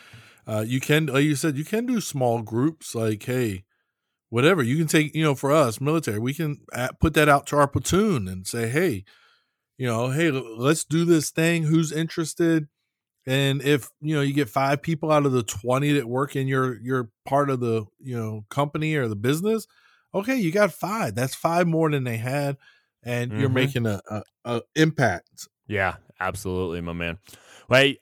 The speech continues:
Speaker 2: hey, Ed, Ed, I thought this is a great one to kinda cover today, especially on, being Memorial Day. Um, I can't wait to do another one with you in the future, especially, like, on a Memorial Day or even when we get into September, which, you know, that's a, that's a big thing for you and I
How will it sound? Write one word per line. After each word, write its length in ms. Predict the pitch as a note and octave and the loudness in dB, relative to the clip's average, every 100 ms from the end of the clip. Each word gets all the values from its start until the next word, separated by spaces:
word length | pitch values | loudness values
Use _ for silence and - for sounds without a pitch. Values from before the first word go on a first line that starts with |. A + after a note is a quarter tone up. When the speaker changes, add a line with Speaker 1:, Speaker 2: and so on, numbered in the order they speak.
| - | 0
Speaker 2:
hey, 140 | C3+ | 2
Ed, 140 | B2 A#2+ | 2 0
Ed, 160 | B2+ A#2+ | 0 2
I 100 | B2+ | 0
thought 140 | D3 | 2
this 140 | B2+ | 2
is 60 | G2 | 2
a 40 | G#2 | 0
great 280 | G2+ G#2+ | 2 2
one 180 | - A2 | 2 0
to 240 | G2+ G2 F#2 | 2 0 0
kinda 240 | G#2 F#2+ | -2 -2
cover 300 | F#2 G#2+ G2 | -2 -2 -2
today, 400 | F#2+ F#2+ F#2+ G2+ | -4 -2 0 0
especially 440 | G#2+ - G#2 - G#2 | 0 -2 -2 -2 -2
on, 160 | G2 | -2
being 240 | F#2 G2 F#2+ | -2 -2 0
Memorial 340 | F#2 F#2 F#2+ | -2 -2 -2
Day. 320 | F#2 G2 G2+ | 0 -2 -2
Um, 340 | - E2+ D#2+ D#2 _ _ - | -6 -8 -8 -10 _ _ -10
I 100 | F2+ | -6
can't 180 | - A2+ | -2 2
wait 160 | A2 | 2
to 80 | G#2 | 0
do 160 | G2 G#2 | 0 2
another 260 | G2 G2 | 2 2
one 160 | G#2 G2+ | 2 2
with 180 | G2+ G2 | 0 0
you 120 | G#2 | -2
in 60 | F#2+ | -2
the 60 | |
future, 460 | - G#2 G2 G#2+ G#2 | -2 -2 -2 -2 -2
especially, 500 | F2+ F2 - F#2 G2 | -4 -4 -4 -2 -2
like, 180 | F2+ F2 D#2 | -4 -4 -6
on 180 | F2 | -6
a 120 | E2+ E2 _ _ - | -6 -8 _ _ -8
Memorial 460 | F#2+ F#2 F#2 F2+ | -4 0 0 0
Day 360 | F2 F2 F2 F2+ | 0 -2 0 -2
or 180 | D#2 D#2+ _ _ _ _ _ - | -4 -8 _ _ _ _ _ -8
even 280 | A2+ A#2+ E3+ | -2 0 2
when 140 | E3+ B2+ | 4 4
we 80 | A#2 | 4
get 120 | A#2 | 2
into 140 | A2+ | 0
September, 640 | - G2 - B2 C3+ F#2 F2 - - - | -2 -2 -2 -2 0 -2 -4 -18 -20 -4
which, 360 | G#2 G2+ - - _ _ _ _ _ _ | -2 -2 -6 -10 _ _ _ _ _ _
you 100 | G2+ | -8
know, 160 | E2+ D#2+ | -8 -4
that's 280 | G2 G2+ | -2 0
a, 200 | A2 G2+ E2+ | 2 0 -2
that's 200 | G2 A2+ | -2 -2
a 60 | |
big 260 | F2+ G#2 G2 | 0 -2 -2
thing 200 | G#2 G2 | -4 -4
for 120 | G2+ | -4
you 160 | G2 G2 | -4 -4
and 80 | F#2 | -2
I 200 | F#2+ | -4